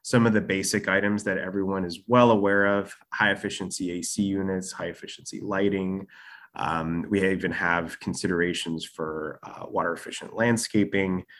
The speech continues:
um, tree planting pr-, practices, et cetera. So all the standard green building features, we kind of created a small checklist for our, uh, housing developers that are tapping into this fund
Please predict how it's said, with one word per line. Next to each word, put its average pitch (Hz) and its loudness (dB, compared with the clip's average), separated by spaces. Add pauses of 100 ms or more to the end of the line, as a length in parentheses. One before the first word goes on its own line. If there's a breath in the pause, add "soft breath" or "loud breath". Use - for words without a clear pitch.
(280 loud breath)
um, - -8
tree 135 6
planting 113 4
pr-, - -2 (140)
practices, 92 -2
et - -12
cetera. 78 -2
So 95 2 (120)
all 127 8
the 113 8
standard 107 4
green 98 -2
building 95 0
features, 87 -4
we 87 -4
kind 92 -4
of 80 -6
created 87 -2
a 80 -4
small 110 4 (420 loud breath)
checklist 139 4
for 101 4
our, 92 2
uh, 85 -12
housing 127 0
developers 101 -2
that 85 -4
are 82 -6
tapping 101 2
into 110 4
this 92 -2
fund 92 0